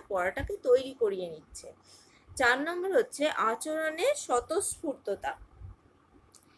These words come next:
অর্থাৎ অপারেন্ট অনুবর্তনের মাধ্যমে প্রাণীর মধ্যে যে নতুন আচরণটি সম্পাদিত হয়, তা স্বতঃস্ফূর্তভাবে ঘটে থাকে। এই অর্থে অপারেন্ট অনুবর্তনের মাধ্যমে যে শিখন হয়,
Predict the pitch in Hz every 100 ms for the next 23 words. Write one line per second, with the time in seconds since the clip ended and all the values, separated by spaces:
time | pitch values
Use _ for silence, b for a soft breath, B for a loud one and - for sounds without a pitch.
0 | b b 233 240 302 440 - - 240 247
1 | 294 311 359 403 453 427 359 311 294 277
2 | 277 254 240 - 277 262 254 - 214 220
3 | 269 294 294 285 - 320 311 240 220 226
4 | 254 269 339 403 370 262 254 226 220 220
5 | 226 247 208 202 220 214 - 214 226 220
6 | 320 - B B - 294 330 240 233 311
7 | 349 - 302 - 240 254 240 359 349 247
8 | 202 202 214 180 - - - - B B
9 | - 269 330 381 427 381 - 185 - -
10 | B 202 220 285 320 427 453 359 320 277
11 | 262 247 240 226 214 - 226 220 208 214
12 | - 214 - 226 202 214 214 320